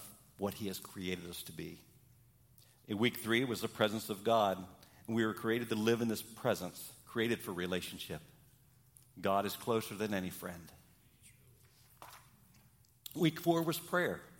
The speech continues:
Without prayer, nothing happens. Place our faith in God and ask. Talk to him.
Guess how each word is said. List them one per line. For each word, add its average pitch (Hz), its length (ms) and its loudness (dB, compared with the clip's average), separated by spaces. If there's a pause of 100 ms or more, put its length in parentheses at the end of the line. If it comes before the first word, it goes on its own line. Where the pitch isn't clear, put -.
(920)
Without 135 360 10
prayer, 151 180 6
nothing 139 260 4
happens. 151 400 2 (1900)
Place 135 260 6
our 143 80 8
faith 139 320 2
in 123 120 0
God 123 260 6
and 123 100 -2
ask. 117 420 2 (680)
Talk 156 300 0
to - 80 -4
him. 107 240 -2